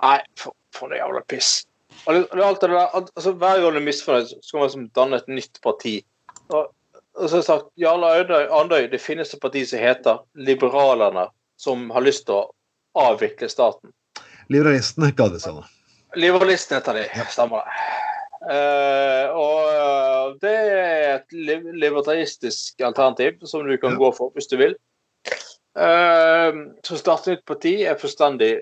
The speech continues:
Speaker 1: meningsløst. Og folkevett er jo akkurat det samme som bompengelisten. Det er bare at bompengelisten er ka-, nei, folkevett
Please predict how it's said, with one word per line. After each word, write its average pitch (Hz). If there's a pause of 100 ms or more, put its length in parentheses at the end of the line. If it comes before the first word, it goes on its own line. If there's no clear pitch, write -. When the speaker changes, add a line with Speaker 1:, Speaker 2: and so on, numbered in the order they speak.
(360)
Speaker 1:
meningsløst. 135
Og 139
folkevett 156
er 175
jo 175
akkurat 123
det 110
samme 135
som 117
bompengelisten. 98 (680)
Det 156
er 151
bare 160
at -
bompengelisten 123
er 113
ka-, 147
nei, 156
folkevett 143